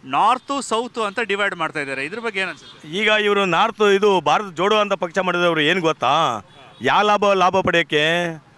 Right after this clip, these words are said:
Speaker 2: ಅವರು ಒಳ್ಳೇದಾಗಬೇಕಂತ ಜನಗಳಿಂದ ಒಳ್ಳೆ, ಒಳ್ಳೆ ಒಪಿನಿಯನ್ ತಗೊಂಡು, "ಇವ್ರು ನೋಡಪ್ಪ ಭಾರತ ಎಲ್ಲ ತೆಗೆದು ಹೋಗ್ಬಿಟ್ಟಿದೆ ಜೋಡಿಸ್ತಾ" ಅಂತ. ಈಗ ಭಾರತ ಜೋಡಿಸ್ತಾ ಇಲ್ಲ,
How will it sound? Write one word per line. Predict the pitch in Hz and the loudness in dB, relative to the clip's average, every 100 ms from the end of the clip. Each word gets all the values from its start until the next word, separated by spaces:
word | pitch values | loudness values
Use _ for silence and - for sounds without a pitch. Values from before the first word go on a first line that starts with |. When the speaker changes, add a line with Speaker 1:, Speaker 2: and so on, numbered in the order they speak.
| - _ - | -20 _ -4
Speaker 2:
ಅವರು | 107 139 202 240 254 247 180 160 | 0 2 2 2 4 4 2 -2
ಒಳ್ಳೇದಾಗಬೇಕಂತ | 131 190 196 190 185 170 170 160 151 | -2 0 2 0 0 0 0 0 0
ಜನಗಳಿಂದ | 196 147 185 180 175 175 247 226 - - - | 0 0 0 0 0 0 0 0 -8 -20 -6
ಒಳ್ಳೆ, | 151 190 | -2 2
ಒಳ್ಳೆ | 165 151 147 202 | 2 2 0 0
ಒಪಿನಿಯನ್ | 175 160 214 202 | 0 0 0 0
ತಗೊಂಡು, | 180 156 147 143 208 220 - - 139 | 0 -2 0 0 0 -2 -8 -8 -2
"ಇವ್ರು | 175 | 0
ನೋಡಪ್ಪ | 180 202 196 196 185 | 2 0 0 0 2
ಭಾರತ | 139 175 | 0 0
ಎಲ್ಲ | 180 170 180 | 0 0 -2
ತೆಗೆದು | 165 156 | -2 -2
ಹೋಗ್ಬಿಟ್ಟಿದೆ | 180 165 170 | -2 0 -2
ಜೋಡಿಸ್ತಾ" | 143 175 170 160 | 0 0 0 0
ಅಂತ. | 156 135 113 104 - - | 0 -2 -4 -4 -10 -4
ಈಗ | 160 | -2
ಭಾರತ | 135 190 202 | 2 0 2
ಜೋಡಿಸ್ತಾ | 180 226 202 | 0 0 2
ಇಲ್ಲ, | 196 170 | 2 2